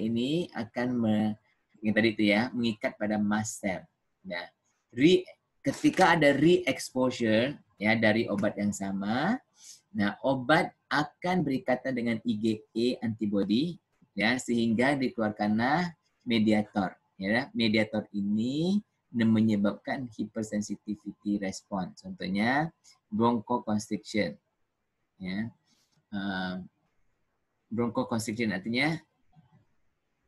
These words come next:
eh, saluran udara jadi kecil, bronchoconstriction, ya. Dan dia akan mengalami susah nafas, oke? Hipotensi, ya,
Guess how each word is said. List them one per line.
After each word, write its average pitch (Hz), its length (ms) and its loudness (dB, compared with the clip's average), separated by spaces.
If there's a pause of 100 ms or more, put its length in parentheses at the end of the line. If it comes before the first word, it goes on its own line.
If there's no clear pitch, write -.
(320)
eh, 113 760 0
saluran 117 340 0
udara 120 500 0
jadi 110 200 0
kecil, 104 680 0
bronchoconstriction, 101 1040 -6
ya. 117 280 -2 (460)
Dan 101 240 -2
dia 113 180 4
akan 104 320 0
mengalami 101 380 0
susah 107 400 -4
nafas, 98 580 -4 (160)
oke? 123 300 -4 (240)
Hipotensi, 117 960 0 (240)
ya, 107 320 -2